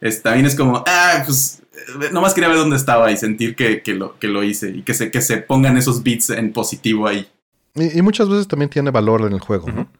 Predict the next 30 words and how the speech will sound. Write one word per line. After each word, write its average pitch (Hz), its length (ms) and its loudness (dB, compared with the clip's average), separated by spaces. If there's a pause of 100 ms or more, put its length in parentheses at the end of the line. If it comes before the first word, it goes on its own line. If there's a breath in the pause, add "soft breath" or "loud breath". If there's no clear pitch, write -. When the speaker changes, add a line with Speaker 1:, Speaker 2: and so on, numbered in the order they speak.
(160)
Speaker 2:
O 113 60 -12
sea, 113 180 -2
que 110 140 -6
cada 131 240 2
una 127 140 2
de 117 60 4
estas 117 240 -8
cosas 135 320 -4
te 113 140 -4
dé 110 140 2
algo 113 380 0
que 110 140 -4
vaya 104 240 -2
construyendo 101 480 -4
al 98 80 -8
personaje 101 520 -8
o 98 60 -12
que - 100 -10
vaya, 95 380 -4 (400)
eh, - 220 -16
subiendo. 104 500 -4
A 156 100 2
veces 170 220 4
es 170 80 -2
molesto, 151 400 0
a 123 40 2
veces 120 200 -4
no. 143 220 -4
Es 127 120 -4
difícil, 117 400 -8